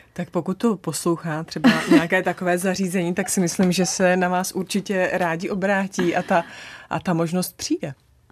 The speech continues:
Speaker 1: A zase si splníte další, další
Speaker 2: Ta-,
Speaker 1: sen.
Speaker 2: tak uvidíme, uvidíme. <laughs>
Speaker 1: Máme podzim teď, takže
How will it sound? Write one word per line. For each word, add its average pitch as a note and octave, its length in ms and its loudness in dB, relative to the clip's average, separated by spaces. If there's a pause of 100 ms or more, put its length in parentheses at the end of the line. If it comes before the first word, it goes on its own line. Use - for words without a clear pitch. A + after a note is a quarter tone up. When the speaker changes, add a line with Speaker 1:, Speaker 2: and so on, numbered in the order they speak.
Speaker 1:
A D#3 60 -10
zase D#3+ 240 -2
si F3 140 -4
splníte F3 640 -4
další, E3 600 -6
další E3 280 -6
Speaker 2:
Ta-, F3+ 100 -2
Speaker 1:
sen. A3+ 300 -6 (160)
Speaker 2:
tak - 180 -2
uvidíme, D#3 480 -2
uvidíme. D#3 460 0 (420)
<laughs> - 400 -6
Speaker 1:
Máme F#3 360 4
podzim C#3 420 0
teď, - 360 -8
takže D#3 420 0